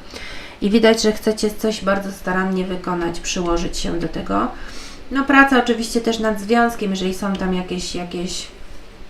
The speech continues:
e, problemy, ale tutaj nie widzę. Widzę, że ściągnęłam rybki, które faktycznie mają harmonijny, stabilny związek. E, te rybki, które były na fajnej randce w piątek, będą planowały kolejne spotkanie. Niestety, być może jest to związek na odległość, bądź ta osoba wyjeżdża do pracy, bądź Wy wyjeżdżacie do pracy.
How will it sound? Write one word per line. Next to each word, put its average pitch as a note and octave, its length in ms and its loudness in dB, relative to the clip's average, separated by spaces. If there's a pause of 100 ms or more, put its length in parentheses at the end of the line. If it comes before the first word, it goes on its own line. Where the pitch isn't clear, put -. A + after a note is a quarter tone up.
(720)
e, F3 840 2
problemy, A3 420 6
ale D4+ 180 10
tutaj D#4+ 280 4
nie E4 160 8
widzę. F#3 280 -2 (160)
Widzę, A#3 280 -2
że A3+ 180 -4
ściągnęłam A3 480 -4
rybki, G#3 280 -6
które G3+ 220 -6
faktycznie G3 400 -8
mają F3+ 160 -2
harmonijny, F#3 520 -2
stabilny F3+ 440 -6
związek. F3 460 -2 (1400)
E, B3 440 10
te D#4+ 160 12
rybki, E4+ 300 8
które C#4+ 180 10
były B3+ 160 6
na B3 120 6
fajnej C#4 340 8
randce B3 300 4
w - 80 -8
piątek, C4+ 380 2
będą B3 280 2
planowały A#3+ 480 2
kolejne A#3+ 400 0
spotkanie. F3+ 520 -2
Niestety, G#3+ 460 0
być G#3+ 200 -6
może A3 220 -2
jest G#3 140 -2
to G3+ 80 -4
związek G#3+ 340 -2
na G3 100 -2
odległość, G#3 440 -2
bądź A3 240 -2
ta G3+ 140 -2
osoba G3 300 -2
wyjeżdża G3+ 420 -2
do F#3+ 120 -2
pracy, F3 340 -4
bądź E3 200 -2
Wy F#3+ 120 -2
wyjeżdżacie F3 520 -2
do E3+ 100 -4
pracy. G3+ 460 0